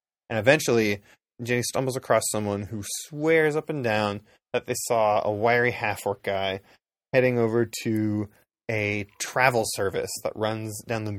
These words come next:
River Mirar. So the city is built in a way that the southern wall of the city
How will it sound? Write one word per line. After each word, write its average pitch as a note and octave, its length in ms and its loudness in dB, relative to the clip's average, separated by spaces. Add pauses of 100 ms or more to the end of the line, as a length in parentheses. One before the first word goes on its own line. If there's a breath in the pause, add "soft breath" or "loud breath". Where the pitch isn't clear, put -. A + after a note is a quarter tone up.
River A2+ 380 -2
Mirar. G#2 600 -4 (300)
So C3 120 -2
the A2 100 -8
city D#3+ 420 -2
is A2 140 -2
built A2+ 340 4 (640 soft breath)
in B2 80 -4
a A2 100 0
way A2 400 4
that G2+ 440 2
the A2 520 -4 (220)
southern A#2 340 2
wall G#2 300 4
of B2 60 -2
the C3+ 80 -4
city D#3 380 -4